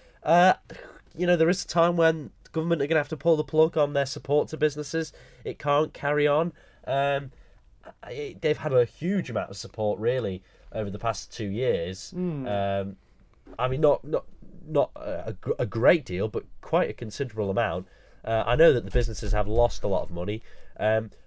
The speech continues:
Speaker 1: but we do have to move on at some point. Um, so yeah, it, it, it is, it is, it must be scary as a business owner, as an entrepreneur, to think, "Right, you know, I have got to get on with it now." Kind
Speaker 2: But
Speaker 1: of
Speaker 2: how
Speaker 1: thing.
Speaker 2: would they survive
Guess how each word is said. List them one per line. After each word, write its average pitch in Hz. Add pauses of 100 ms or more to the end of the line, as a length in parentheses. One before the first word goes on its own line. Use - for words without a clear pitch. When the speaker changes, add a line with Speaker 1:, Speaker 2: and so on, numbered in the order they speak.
Speaker 1:
but -
we 131
do 143
have 139
to 139
move 123
on 113
at -
some 135
point. 95 (340)
Um, 107 (800)
so 131
yeah, 139 (100)
it, 131
it, 151
it 156
is, 175
it 147
is, 196
it 165
must 185
be 123
scary 156
as 101
a 107
business 127
owner, 123
as 101
an 113
entrepreneur, 113
to -
think, 104 (540)
"Right, 123 (220)
you 110
know, 107
I 98
have 107
got 110
to 107
get 101
on 120
with 127
it 98
now." 95
Kind -
Speaker 2:
But 240
Speaker 1:
of -
Speaker 2:
how 294
Speaker 1:
thing. 320
Speaker 2:
would 302
they 294
survive 220